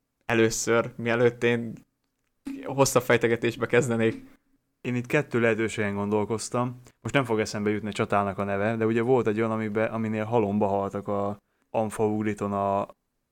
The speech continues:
Speaker 2: a tü-, tündék i-, tündék is, és, és orkok is, és akkor ő belül ugrott egy nagy halom. De most vagy azt akarja szimbolizálni, vagy ez az utolsó csata után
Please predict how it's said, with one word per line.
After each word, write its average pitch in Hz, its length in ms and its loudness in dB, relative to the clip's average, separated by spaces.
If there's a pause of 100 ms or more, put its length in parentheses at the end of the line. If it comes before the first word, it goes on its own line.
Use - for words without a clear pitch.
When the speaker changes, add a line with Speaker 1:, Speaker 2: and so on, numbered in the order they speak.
(200)
Speaker 2:
a 101 460 -8
tü-, 127 180 -12
tündék 127 420 -6
i-, 131 160 -2
tündék 127 420 6
is, 120 140 0
és, 107 260 2
és 95 140 -6
orkok 117 380 2
is, 135 120 -2
és 127 140 -4
akkor 117 240 0
ő 113 220 2
belül 107 220 4
ugrott 107 300 0
egy 110 60 0
nagy 107 160 -2
halom. 98 380 -4 (880)
De 117 80 -2
most 117 200 2
vagy 135 180 6
azt 127 220 4
akarja 123 300 4
szimbolizálni, 127 760 2
vagy 113 200 2
ez 113 120 2
az 113 220 2
utolsó 104 800 0 (340)
csata 113 280 2
után 107 640 2